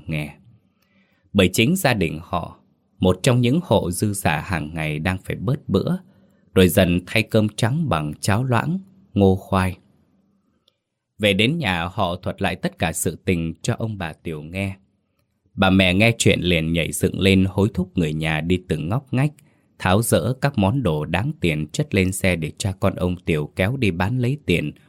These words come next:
hoặc đổi lương ăn. Ông Tiểu xót của, phần ái ngại với bà con lối xóm lưỡng lự trì hoãn. "Bà cứ sồn sồn như đỉa phải vôi thế,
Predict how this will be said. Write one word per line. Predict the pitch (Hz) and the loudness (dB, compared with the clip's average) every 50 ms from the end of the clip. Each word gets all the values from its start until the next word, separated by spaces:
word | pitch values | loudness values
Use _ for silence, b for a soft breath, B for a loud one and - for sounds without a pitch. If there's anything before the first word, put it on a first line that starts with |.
| b b b | b b b
hoặc | - 87 - - 92 | -6 -6 -4 -2 0
đổi | 90 80 73 - | 0 0 0 -2
lương | - 85 98 101 98 98 | -2 0 0 0 0 -2
ăn. | - - 98 98 98 95 - _ _ _ _ _ _ _ _ _ _ _ _ _ _ _ _ _ _ _ _ _ - | -4 -4 -4 -4 -4 -8 -12 _ _ _ _ _ _ _ _ _ _ _ _ _ _ _ _ _ _ _ _ _ 0
Ông | 120 120 120 - | 2 2 2 2
Tiểu | - 90 82 82 87 | 2 2 4 2 0
xót | 90 - - 160 - - - | -2 0 0 -2 -2 -2 -4
của, | - 90 78 - 90 135 151 - _ _ _ _ _ _ _ - | -2 -2 -2 -2 -2 -4 -6 -8 _ _ _ _ _ _ _ -2
phần | - 82 78 80 76 | -2 -2 0 -2 -4
ái | - 92 95 123 147 | -2 -2 -2 -2 -2
ngại | 135 113 92 78 | -2 -2 -2 -2
với | 78 110 113 | -2 -2 -2
bà | 101 90 78 76 | -2 -2 -4 -4
con | - - 92 95 95 95 | -4 -4 -4 -2 0 0
lối | 98 101 120 | 0 0 -2
xóm | 127 - - 107 101 127 139 | -2 -2 -2 0 0 0 0
lưỡng | 131 123 101 120 147 | 0 0 -2 -2 -2
lự | 139 120 95 - - 151 - - | -2 -2 -2 -2 -4 -8 -10 -8
trì | - - - 82 - | -8 -8 -8 -8 -10
hoãn. | - 92 85 - - 139 131 - _ _ _ _ _ _ _ _ _ _ _ _ _ _ _ _ _ _ _ _ _ _ _ _ _ _ _ _ _ _ _ _ _ _ _ _ _ _ _ _ _ - | -10 -8 -8 -6 -6 -8 -10 -12 _ _ _ _ _ _ _ _ _ _ _ _ _ _ _ _ _ _ _ _ _ _ _ _ _ _ _ _ _ _ _ _ _ _ _ _ _ _ _ _ _ -6
"Bà | 101 104 90 - 85 - - | -2 -2 0 -2 -2 -2 -2
cứ | 180 | 0
sồn | - - 92 78 73 | 2 2 0 0 -2
sồn | - - - 95 85 87 | -2 0 2 2 2 2
như | 90 98 | 2 2
đỉa | 98 101 98 82 78 - | 4 4 4 4 2 0
phải | - 76 | -4 -6
vôi | 78 87 113 117 110 104 - | -2 2 4 4 4 4 2
thế, | 147 | -2